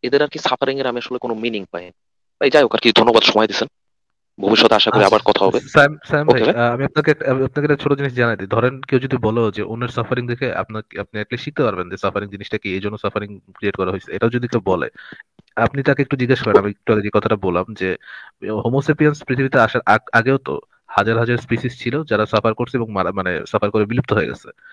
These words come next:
Speaker 2: তো
Speaker 1: ভাই, এরা
Speaker 2: তাদের
Speaker 1: এটা মানে
Speaker 2: সাফারিং
Speaker 1: না, এরা, এরা এটা মানে না, এরা, এদের
Speaker 2: না,
Speaker 1: কথা হচ্ছে সবকিছু
Speaker 2: মানে
Speaker 1: একসাথে
Speaker 2: যদি,
Speaker 1: তৈরি হয়েছে।
Speaker 2: যারা মানে ওটা, ওটা বলে দেখেন, বলে দেখেন, আহ,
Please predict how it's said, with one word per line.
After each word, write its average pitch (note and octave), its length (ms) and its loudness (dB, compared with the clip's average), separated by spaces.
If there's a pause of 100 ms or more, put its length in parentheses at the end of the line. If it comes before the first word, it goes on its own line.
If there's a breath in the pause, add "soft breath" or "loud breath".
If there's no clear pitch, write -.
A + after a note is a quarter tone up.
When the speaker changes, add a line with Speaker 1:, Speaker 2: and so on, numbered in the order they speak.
(380 loud breath)
Speaker 2:
তো G#2 160 -2 (220)
Speaker 1:
ভাই, D3 100 8
এরা A#2+ 80 8
Speaker 2:
তাদের B2+ 120 8
Speaker 1:
এটা C#3 140 4
মানে A#2+ 180 4
Speaker 2:
সাফারিং A#2 200 -2 (160)
Speaker 1:
না, A#2 60 2
এরা, G2+ 60 2 (640)
এরা B2 100 6
এটা B2 140 2
মানে A2+ 200 2
না, F#2 180 -6
এরা, G#2+ 200 0
এদের A#2 240 2
Speaker 2:
না, B2 80 6
Speaker 1:
কথা D3 100 2
হচ্ছে A#2 180 0
সবকিছু - 340 2
Speaker 2:
মানে C#3 120 2
Speaker 1:
একসাথে B2+ 240 0
Speaker 2:
যদি, B2+ 80 0
Speaker 1:
তৈরি A#2+ 140 4
হয়েছে। A#2+ 220 -2 (1040 loud breath)
Speaker 2:
যারা A2+ 240 4 (120)
মানে G#2+ 300 2 (440)
ওটা, C3 260 6
ওটা C3 340 6 (120)
বলে E3 200 2
দেখেন, - 380 -4
বলে B2 180 0
দেখেন, C#3+ 300 -6
আহ, D#2+ 80 -10